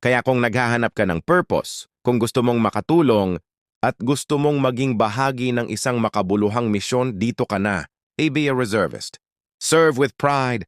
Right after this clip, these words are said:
serve with honor, serve with love for country, wavastad. At syempre, kung may natutunan ka sa video na ito,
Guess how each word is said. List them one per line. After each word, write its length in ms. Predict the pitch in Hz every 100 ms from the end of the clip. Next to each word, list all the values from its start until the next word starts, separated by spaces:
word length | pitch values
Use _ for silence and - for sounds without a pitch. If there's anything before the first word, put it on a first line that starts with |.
| _
serve 400 | - 160 160 135
with 160 | 139 135
honor, 360 | 139 131 110 -
serve 320 | - 175 170 139
with 160 | 139
love 280 | 131 151 135
for 120 | 131
country, 560 | 113 147 117 123 120 104 - -
wavastad. 840 | 123 147 143 139 - 143 135 113 95 _ _ -
At 120 | 139
syempre, 400 | 220 233 185 123
kung 240 | - 131
may 160 | 139 175
natutunan 560 | 151 139 - 139 123 117
ka 80 |
sa 160 | 110 110
video 400 | 101 175 135 113
na 80 | 98
ito, 400 | 80 - 69 69